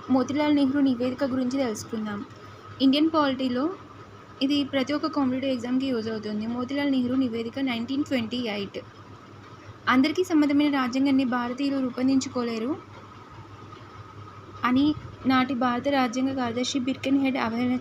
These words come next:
చేశాడు. అంటే భారతీయులైన వాళ్ళు రాజ్యాంగం రూపొందించుకోలేరని అవహేళన చేశాడు. ఎవరు? బిర్కెన్ హెడ్. దీంతో పంతొమ్మిది వందల ఇరవై ఎనిమిది ఫిబ్రవరిలో అన్సారీ అధ్యక్షతన కాంగ్రెస్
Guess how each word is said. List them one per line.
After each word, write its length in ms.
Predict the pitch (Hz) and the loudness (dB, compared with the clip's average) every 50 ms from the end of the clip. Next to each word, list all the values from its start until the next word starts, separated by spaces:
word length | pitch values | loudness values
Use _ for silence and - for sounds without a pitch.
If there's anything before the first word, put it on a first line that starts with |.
| - | -2
చేశాడు. 400 | 240 220 220 220 208 202 208 208 - - - - - - - - - - - - - - - - - - - | -4 -4 -4 -6 -6 -6 -8 -8 -10 -12 -16 -20 -20 -20 -20 -18 -18 -18 -18 -18 -20 -20 -20 -18 -8 0 2
అంటే 180 | 254 262 285 | 4 4 4
భారతీయులైన 580 | 302 254 277 262 254 254 254 285 277 285 277 285 | 4 4 4 4 4 4 2 0 0 2 2 2
వాళ్ళు 260 | 277 277 269 262 277 | 2 2 2 2 2
రాజ్యాంగం 480 | 269 262 247 240 226 247 254 262 269 269 | 2 0 0 0 0 0 0 2 2 2
రూపొందించుకోలేరని 880 | 254 240 - 254 269 262 254 - - 254 254 254 247 247 254 294 392 415 392 - - - - - | 0 0 0 0 2 2 0 0 0 -2 0 0 0 0 0 0 0 -2 -4 -6 -8 -6 0 0
అవహేళన 460 | 240 240 262 262 277 285 277 277 277 - 262 | 2 2 4 2 4 2 2 2 0 0 -2
చేశాడు. 400 | 233 226 - 220 202 202 196 - - - - - - - - - 240 | -4 -4 -4 -6 -6 -6 -8 -10 -14 -16 -20 -20 -20 -20 -10 -4 -2
ఎవరు? 440 | 262 240 269 262 262 262 262 254 - 208 | 0 0 0 0 0 0 -2 -2 -4 -2
బిర్కెన్ 400 | 214 254 240 - - 269 277 294 | -2 -2 -2 -2 -2 0 0 0
హెడ్. 280 | 277 262 220 196 180 - - - - - - - - - - - - - - 254 | 0 -2 -4 -4 -6 -8 -12 -16 -20 -20 -20 -20 -20 -20 -20 -18 -16 -10 -4 2
దీంతో 360 | 254 294 311 330 311 277 262 | 4 4 4 4 4 4 2
పంతొమ్మిది 280 | 262 277 269 269 277 277 | 2 2 2 2 2 2
వందల 100 | 262 247 | 0 0
ఇరవై 120 | 247 277 | 0 0
ఎనిమిది 160 | 294 285 302 | 2 2 0
ఫిబ్రవరిలో 600 | - 262 220 226 254 247 254 254 233 233 247 269 - - | 0 -4 -2 -2 0 0 0 0 0 -2 -2 -2 -2 -2
అన్సారీ 420 | 233 240 247 254 - 294 294 302 | 0 0 0 0 0 0 0 0
అధ్యక్షతన 680 | 294 269 208 247 254 - - 262 - 233 226 240 269 294 302 - | 0 0 0 -2 -4 -4 -4 -8 -6 -6 -6 -2 -2 -2 -2 0
కాంగ్రెస్ 420 | 277 254 240 247 254 277 302 294 | 0 0 0 0 0 -2 -2 -4